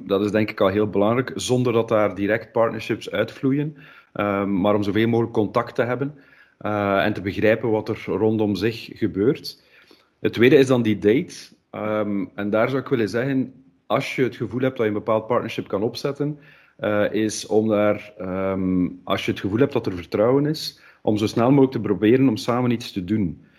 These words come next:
Dus je kan heel lang theorie creëren van wat je zou kunnen doen.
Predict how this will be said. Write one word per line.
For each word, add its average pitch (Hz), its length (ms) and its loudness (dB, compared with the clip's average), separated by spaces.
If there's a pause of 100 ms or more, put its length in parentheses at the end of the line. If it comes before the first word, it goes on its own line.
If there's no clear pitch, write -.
(160)
Dus - 180 -6
je 110 80 0
kan 98 420 2
heel 107 200 0
lang 120 340 -2
theorie 104 420 2
creëren 120 640 0
van 101 220 0
wat 107 140 4
je 110 100 4
zou 90 220 2
kunnen 127 280 4
doen. 147 300 0